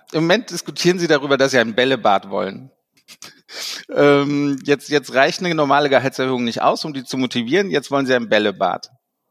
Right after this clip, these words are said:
Wie lange würde das reichen, um sie, um sie zu motivieren? Und die, die Frage, die Anschlussfrage ist ja, wir, wir sind umgezogen mit der Agentur. Wir hatten vorher einen Kicker unten im Keller stehen.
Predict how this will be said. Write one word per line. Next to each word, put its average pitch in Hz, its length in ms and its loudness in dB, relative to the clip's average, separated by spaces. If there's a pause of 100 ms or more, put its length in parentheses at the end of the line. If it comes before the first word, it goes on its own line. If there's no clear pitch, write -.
(720)
Wie 143 120 -4
lange 214 260 2
würde 139 220 2
das 131 440 0
reichen, 117 600 0
um 120 240 -4
sie, 110 300 -2
um 120 180 0
sie 110 160 -4
zu - 160 -6
motivieren? 107 680 -2 (300)
Und 202 280 0 (240)
die, 135 200 -8
die 123 120 -6
Frage, 175 420 2
die 120 140 -2
Anschlussfrage 117 640 0
ist 87 200 -4
ja, - 200 0
wir, 127 280 0
wir 147 120 2
sind 190 160 2
umgezogen 151 440 -2
mit 104 120 -4
der - 80 0
Agentur. 110 340 -4
Wir 101 80 0
hatten 117 180 -2
vorher 170 320 4
einen 135 160 0
Kicker - 400 -2 (460)
unten 151 240 -2
im 127 160 0
Keller 104 300 0
stehen. - 320 -8